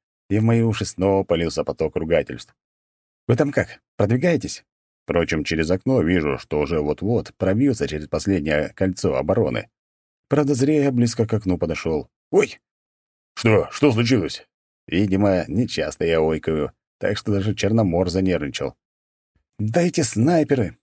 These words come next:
помотал я головой и сжал зубы, вытягивая из раны массивную пулю. Даже покров мой пробил, гад такой. "В общем, Черномор, можете не торопиться,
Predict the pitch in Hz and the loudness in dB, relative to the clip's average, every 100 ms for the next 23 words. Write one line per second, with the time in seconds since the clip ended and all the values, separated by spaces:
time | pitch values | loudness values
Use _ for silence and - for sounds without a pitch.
0 | _ 85 82 82 82 78 73 78 90 92 | _ -2 -2 2 2 2 2 0 2 2
1 | 85 80 87 78 123 82 71 - _ _ | 0 0 -2 0 0 0 -2 -4 _ _
2 | - 110 120 107 95 95 85 92 90 82 | -6 -2 2 2 2 0 0 0 0 0
3 | 82 82 - 80 73 71 98 67 64 _ | -2 -2 -2 -2 -2 -2 -4 -4 -6 _
4 | _ - - 107 117 110 110 - 95 101 | _ -10 -4 -2 -2 -4 -4 -2 0 0
5 | 104 95 - 95 90 82 71 73 78 _ | 0 -2 -2 -2 0 -2 -4 -4 -4 _
6 | - - 65 - _ _ _ _ _ _ | -10 -6 -6 -8 _ _ _ _ _ _
7 | - 156 - 160 160 156 156 151 - - | -2 0 2 0 2 2 2 0 -2 -12
8 | - 113 143 113 117 117 113 110 117 92 | 0 2 2 0 0 2 0 0 -2 -2
9 | 65 | -6